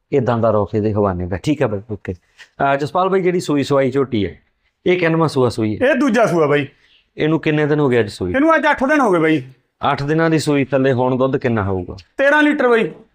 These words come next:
Speaker 1: ਤੇਰਾਂ ਲੀਟਰ ਦੁੱਧ ਹੈਗਾ?
Speaker 2: ਹਾਂ ਬਾਈ।
Speaker 1: ਬੱਚਾ ਕੱਟਾ ਨਾਲ ਇਹਦੇ?
Speaker 2: ਹਾਂ ਜੀ, ਕੱਟਾ।
Speaker 1: ਇਹਦਾ ਰੇਟ ਕੀ ਰਹੂਗਾ ਬਾਈ?
Speaker 2: ਇਹਦਾ ਰੇਟ ਇੱਕ ਲੱਖ ਸੱਠ ਹਜ਼ਾਰ ਰੁਪਇਆ ਬਾਈ।
Speaker 1: ਇੱਕ ਲੱਖ ਸੱਠ ਹਜ਼ਾਰ।
Speaker 2: ਹਾਂ।
Speaker 1: ਤੋਰਿਓ ਬਾਈ। ਸੋ ਦੋਸਤੋ, ਤੇਰਾਂ ਲੀਟਰ ਦੁੱਧ,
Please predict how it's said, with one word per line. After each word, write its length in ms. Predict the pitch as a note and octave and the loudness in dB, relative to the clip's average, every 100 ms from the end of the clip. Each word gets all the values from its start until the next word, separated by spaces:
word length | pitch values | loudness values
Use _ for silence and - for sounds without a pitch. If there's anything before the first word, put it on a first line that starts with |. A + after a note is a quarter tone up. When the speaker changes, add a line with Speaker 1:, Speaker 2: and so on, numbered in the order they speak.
| _ | _
Speaker 1:
ਤੇਰਾਂ 240 | C#3+ C#3+ C#3+ | 0 2 2
ਲੀਟਰ 240 | C3 C3+ | 0 0
ਦੁੱਧ 200 | C3+ C#3 | 0 2
ਹੈਗਾ? 240 | C3 F#2+ F2 - | 2 0 -2 -2
Speaker 2:
ਹਾਂ 200 | F#3 E3+ | 2 2
ਬਾਈ। 120 | C3 | 2
Speaker 1:
ਬੱਚਾ 280 | A#2+ C3+ D3 | 0 0 -2
ਕੱਟਾ 320 | C#3 C3 D3+ | -2 -2 -2
ਨਾਲ 240 | D3 C#3+ C#3 | 0 0 0
ਇਹਦੇ? 180 | C3+ C3 | -4 -2
Speaker 2:
ਹਾਂ 140 | G#3 F3+ | 0 2
ਜੀ, 80 | |
ਕੱਟਾ। 220 | C3 - - _ _ | -2 -4 -8 _ _
Speaker 1:
ਇਹਦਾ 220 | D3 D#3+ | 0 2
ਰੇਟ 160 | D3+ C3+ | 2 0
ਕੀ 140 | - | -2
ਰਹੂਗਾ 260 | C3 B2+ B2+ | -2 -2 -4
ਬਾਈ? 160 | B2 B2+ _ _ _ _ - | -10 -16 _ _ _ _ -2
Speaker 2:
ਇਹਦਾ 140 | B3 D4+ | 2 2
ਰੇਟ 140 | D4 | 2
ਇੱਕ 140 | C#4 C#4 | 0 0
ਲੱਖ 160 | C4 | -2
ਸੱਠ 260 | - A3 E3+ | 0 -2 0
ਹਜ਼ਾਰ 180 | D#3 B2+ | 0 0
ਰੁਪਇਆ 180 | B2 | -2
ਬਾਈ। 100 | G#2+ G#2+ _ - | -6 -10 _ -8
Speaker 1:
ਇੱਕ 160 | A2+ | -2
ਲੱਖ 140 | B2+ - | -2 0
ਸੱਠ 300 | B2 G#2+ A2 | -4 -4 -4
ਹਜ਼ਾਰ। 140 | D2+ - _ | -4 -8 _
Speaker 2:
ਹਾਂ। 100 | C3+ | -6
Speaker 1:
ਤੋਰਿਓ 260 | C3 C#3+ A2+ | 0 2 0
ਬਾਈ। 120 | F2+ F2 _ _ _ | -2 -12 _ _ _
ਸੋ 180 | - D3 | -6 -2
ਦੋਸਤੋ, 240 | C#3 E3+ | 0 0
ਤੇਰਾਂ 480 | E3 E3 E3 E3 F3 | -2 -2 0 2 2
ਲੀਟਰ 280 | E3+ E3 D#3+ | 2 0 -2
ਦੁੱਧ, 340 | D3 D#3 C#3 | 0 0 0